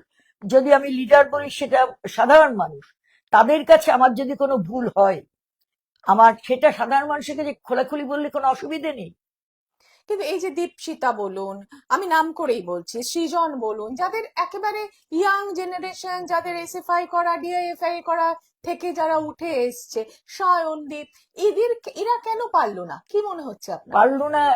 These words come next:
Speaker 1: রাজনৈতিক লড়ে
Speaker 2: মানে,
Speaker 1: তো
Speaker 2: এমন নয় যে দ্বিতীয় হলো, এ-, এই একমাত্র সুজন চক্রবর্তী এবং এদিকে মোহাম্মদ সেলিম ছাড়া বাকিরা জামানত জব্দ হলো।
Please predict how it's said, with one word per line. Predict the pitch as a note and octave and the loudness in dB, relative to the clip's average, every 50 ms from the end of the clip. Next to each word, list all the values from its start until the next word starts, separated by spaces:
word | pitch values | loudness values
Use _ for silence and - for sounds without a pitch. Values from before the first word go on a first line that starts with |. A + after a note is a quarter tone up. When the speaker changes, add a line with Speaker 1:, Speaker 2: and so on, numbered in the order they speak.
| - | 0
Speaker 1:
রাজনৈতিক | - F3 F#3 G3 F#3+ E3+ F#3 G3 A#3+ B3+ C4+ C4+ G#3 _ - C#4 G3 - A#3 | -2 -2 0 0 0 -2 -4 -8 -6 -6 -6 -8 -8 _ -10 -10 -10 -6 -2
লড়ে | A#3 G#3+ G#3 A3+ B3 | 2 2 4 6 6
Speaker 2:
মানে, | B3+ C4 C4 B4+ | 6 6 6 4
Speaker 1:
তো | C5 A#3+ | 4 2
Speaker 2:
এমন | A#3+ B3+ A#3+ E4+ G4 G4+ G#4 G#4 | 2 2 2 0 -4 -8 -10 -8
নয় | G4+ F#4 F4+ F#4 G#4 G#4 F#4 | -6 -6 -4 -6 -6 -8 -8
যে | G4+ F4 | -8 -8
দ্বিতীয় | B3 D4+ D4+ - - F#4 G#4 A4+ A4+ | -8 -10 -12 -10 -6 -4 -4 -2 -2
হলো, | F#4+ E4+ B3 A#3 F#3 F3+ - _ _ _ _ _ _ _ | -2 -4 -4 -6 -8 -14 -18 _ _ _ _ _ _ _
এ-, | - A3 F#3+ F3 - _ - | -18 -16 -16 -18 -18 _ -12
এই | G#3+ G3+ - | -10 -6 -2
একমাত্র | A3 A3+ A3 - - C#4 F4 F4+ F4+ - _ - G4+ G#4 G#4+ G#4+ | -2 -2 -2 -4 -4 -4 -4 -4 -4 -8 _ -6 -4 -2 -2 -4
সুজন | - - D4+ D4+ B3+ C4+ D#4 E4+ F4 | -6 -8 -12 -12 -8 -8 -8 -8 -8
চক্রবর্তী | - G4 F#4+ F#4 - G4 G4+ F4+ G4+ G4+ - _ - G#4 G#4+ G#4+ A4 A4 - | -6 -8 -8 -8 -6 -8 -8 -6 -6 -8 -8 _ -8 -6 -6 -6 -6 -6 -4
এবং | - B3+ B3+ C4 F4+ F#4 F4 | -4 -4 -4 -4 -8 -8 -10
এদিকে | E4 D4 D#4+ E4+ E4+ G4+ | -12 -12 -12 -12 -12 -8
মোহাম্মদ | F#4 D4 D4 D4+ D#4 D#4+ F#4+ G4 G4 | -6 -4 -4 -4 -4 -6 -8 -8 -8
সেলিম | - D#4+ C#4+ C4 C#4 F4 F#4+ F#4 | -10 -12 -12 -12 -10 -12 -14 -10
ছাড়া | - F#4 E4 C4+ B3 B3+ - - _ _ _ A#3+ | -6 -6 -4 -4 -4 -6 -8 -10 _ _ _ -4
বাকিরা | A#3+ D4 D4+ - - G#4+ A#4+ B4+ G#4 B3+ | -4 -4 -4 -4 -6 -6 -4 -4 -6 -6
জামানত | - C4+ C#4+ D#4 E4 G#4 G#4+ G#4+ G#4 F#4+ B3 - | -6 -6 -4 -2 2 2 2 0 0 -4 -6 -4
জব্দ | - B3+ A#3+ - _ - | -2 -2 -2 -4 _ -14
হলো। | G3+ F#3+ G3+ C#3 A#2+ - | -14 -12 -14 -16 -18 -18